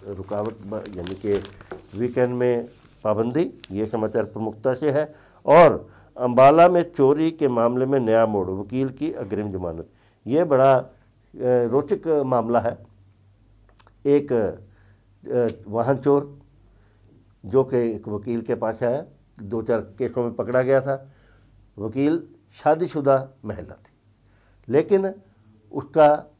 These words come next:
उस कथित चोर से प्यार हो गया। बाद में दोनों एक सीसीटीवी में पकड़े गए, एक वाहन,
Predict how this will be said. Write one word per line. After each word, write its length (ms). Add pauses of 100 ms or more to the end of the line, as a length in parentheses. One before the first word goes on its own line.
(560)
उस 240 (760)
कथित 360
चोर 180
से 120
प्यार 300
हो 140
गया। 360 (640)
बाद 280
में 320
दोनों 300
एक 120
सीसीटीवी 540
में 180
पकड़े 300
गए, 240 (440)
एक 260
वाहन, 460